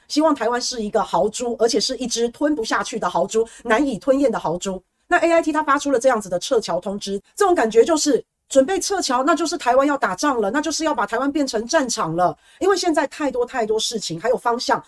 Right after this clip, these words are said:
都是往把台湾变成战场的这条路走过去啊。可是呢，A I T有出来说啦，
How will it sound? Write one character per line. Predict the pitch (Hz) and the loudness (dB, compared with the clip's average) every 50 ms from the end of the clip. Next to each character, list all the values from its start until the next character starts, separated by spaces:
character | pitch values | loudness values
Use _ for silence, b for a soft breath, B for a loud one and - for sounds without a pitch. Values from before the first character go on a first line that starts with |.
| b b b | b b b
都 | - 330 349 | -2 0 0
是 | - - 320 | 0 0 0
往 | 269 226 185 - - _ | 2 2 2 2 0 _
把 | - 180 | -6 -6
台 | 180 - 196 202 | -4 -4 -2 0
湾 | 220 240 240 240 | 0 0 0 0
变 | 240 294 247 214 | 0 0 0 0
成 | - 190 180 - | -2 -6 -6 -2
战 | - 339 277 214 | 0 0 0 0
场 | - - 151 | 0 -4 -4
的 | 151 | -4
这 | 175 - 277 262 | -4 -2 -2 -2
条 | 233 190 180 | -2 -2 -4
路 | 226 285 285 202 | 0 0 0 0
走 | - - 165 | -2 -4 -2
过 | 147 - 226 180 | 0 0 -2 -2
去 | - - 226 180 151 b b b b b b | -2 -4 -6 -8 -8 b b b b b b
啊。 | b 190 | b -8
可 | - | -8
是 | 196 - 262 | -6 -4 -2
呢 | 233 208 202 196 175 | -2 -2 -2 -2 0
，A | 226 | 0
I | 240 226 | 2 2
T | 226 226 | 2 0
有 | 233 180 | -2 -2
出 | 143 - 208 | -2 -2 -4
来 | 165 170 | -4 -4
说 | - - 190 196 | -6 -6 -6 -6
啦， | 202 151 | -6 -8